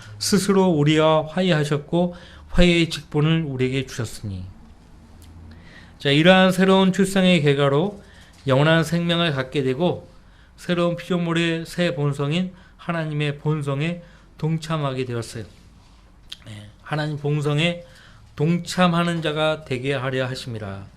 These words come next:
자, 마귀의 가족에서 하나님의 가족의 일원이 된 우리는 우리의 몸의 가치 또한 달라졌죠. 그 몸을 하나님께서 전으로 삼으신 거예요. 하나님의 거처로 삼으신 거라고요.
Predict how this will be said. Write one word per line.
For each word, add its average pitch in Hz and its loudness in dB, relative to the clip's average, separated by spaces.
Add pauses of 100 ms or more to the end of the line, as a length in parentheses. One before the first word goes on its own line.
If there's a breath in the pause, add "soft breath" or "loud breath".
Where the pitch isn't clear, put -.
(480 loud breath)
자, 143 -2
마귀의 170 4
가족에서 160 2
하나님의 170 2
가족의 143 0
일원이 151 2
된 143 2
우리는 160 2 (300 loud breath)
우리의 165 6
몸의 151 2
가치 - -2
또한 180 2 (360 loud breath)
달라졌죠. 127 -6 (800 loud breath)
그 - -4
몸을 165 0 (520)
하나님께서 165 -4 (500)
전으로 131 -2
삼으신 110 -8
거예요. 90 -14 (1500 loud breath)
하나님의 185 4
거처로 170 6
삼으신 143 -2
거라고요. 98 -8